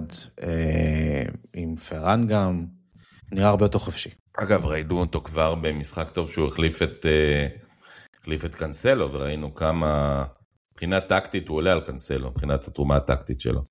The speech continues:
Speaker 1: תמשיך ככה.
Speaker 2: עוד מישהו שאנחנו רוצים לדבר עליו, או שאפשר, אה, לבחור את הכוכב הנוצץ ולהתקדם לדברים הבאים? חצי שעה למשחק הזה נראה לי מספיק. אה, הכוכב הנוצץ, חברים, אה, הכוכב הנוצץ של אסטריה,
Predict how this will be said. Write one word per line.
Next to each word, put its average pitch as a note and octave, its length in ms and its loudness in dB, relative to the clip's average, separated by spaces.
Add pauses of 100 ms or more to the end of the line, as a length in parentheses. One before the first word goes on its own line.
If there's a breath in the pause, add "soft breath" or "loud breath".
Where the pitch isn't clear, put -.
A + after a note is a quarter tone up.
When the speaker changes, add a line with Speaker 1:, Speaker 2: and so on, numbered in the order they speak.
(100)
Speaker 1:
תמשיך F2+ 480 4
ככה. - 200 -4 (260)
Speaker 2:
עוד A2 220 2
מישהו C#3 320 0
שאנחנו A2+ 800 4
רוצים G2+ 260 -2
לדבר G#2 240 4
עליו, F3+ 240 2
או E3+ 60 0
שאפשר, B2 520 2
אה, A2+ 120 6
לבחור G#2+ 260 -2
את G2+ 80 -4
הכוכב G2+ 360 2
הנוצץ G2 420 0
ולהתקדם F2+ 500 2
לדברים E2+ 360 0
הבאים? D#2+ 280 0 (440)
חצי F2+ 220 -6
שעה F#2 160 2
למשחק F2+ 380 0
הזה F2 160 2
נראה E2+ 160 0
לי F#2 80 -2
מספיק. C#3 500 -2 (600 loud breath)
אה, F2+ 600 4 (320)
הכוכב E2+ 380 -2
הנוצץ, E2+ 480 -4
חברים, F2+ 680 0 (120)
אה, D#2+ 320 -2
הכוכב D2 220 -4
הנוצץ E2 360 -4
של D#2+ 160 -8
אסטריה, G#2 460 2